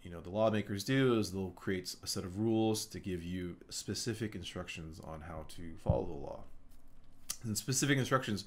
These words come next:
aren't necessarily the only way to follow the law, but as long as you follow those instructions,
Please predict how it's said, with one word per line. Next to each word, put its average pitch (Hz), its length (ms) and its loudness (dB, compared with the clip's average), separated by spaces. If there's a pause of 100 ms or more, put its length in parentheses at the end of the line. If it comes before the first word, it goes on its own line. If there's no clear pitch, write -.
(280)
aren't 110 200 2
necessarily 107 400 0
the - 80 -6
only 92 240 -4
way 98 580 0
to 170 80 -8
follow 170 300 4
the 87 60 0
law, 107 280 -2
but 98 160 -4
as 98 180 -2
long 107 280 4
as 101 100 -2
you 98 80 2
follow 113 340 2
those 87 220 -2
instructions, 71 680 -10